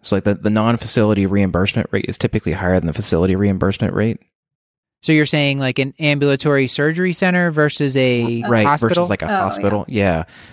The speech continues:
Speaker 3: Yeah.
Speaker 1: So they, they get reimbursed at a higher rate. I, I don't know why. I just know that's the case 'cause I, I deal with this on a day-to-day basis.
Speaker 3: Mm-hmm.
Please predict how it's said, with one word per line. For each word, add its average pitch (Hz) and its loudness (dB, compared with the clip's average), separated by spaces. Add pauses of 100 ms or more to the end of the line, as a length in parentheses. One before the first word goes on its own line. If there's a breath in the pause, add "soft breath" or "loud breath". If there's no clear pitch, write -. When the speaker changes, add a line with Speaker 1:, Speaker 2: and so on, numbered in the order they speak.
(140 loud breath)
Speaker 3:
Yeah. 233 -4
Speaker 1:
So 101 2
they, 123 0
they 117 -2
get 120 0
reimbursed 107 0
at 110 -4
a 92 -6
higher 95 -4
rate. 80 -6 (120)
I, - -2
I 131 0
don't 151 0
know 120 2
why. 80 -4
I 104 -2
just 104 0
know 104 2
that's 95 -6
the - -14
case 80 -6 (540)
'cause 104 -4
I, 104 2
I 120 2
deal 120 2
with 117 2
this 110 0
on 90 -2
a 82 -6
day-to-day 82 -2
basis. - -6 (200)
Speaker 3:
Mm-hmm. 214 2